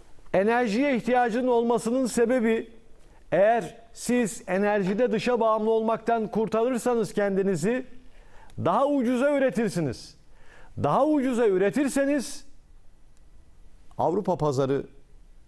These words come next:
Avrupa sizin için pazar olur. Siz pazar olmaktan çıkarsınız."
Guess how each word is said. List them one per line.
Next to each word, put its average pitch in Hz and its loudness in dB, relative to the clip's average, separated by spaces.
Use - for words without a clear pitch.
Avrupa 175 0
sizin 165 0
için 135 -2
pazar 123 -2
olur. 101 -2
Siz - -2
pazar 156 0
olmaktan 185 0
çıkarsınız." 156 0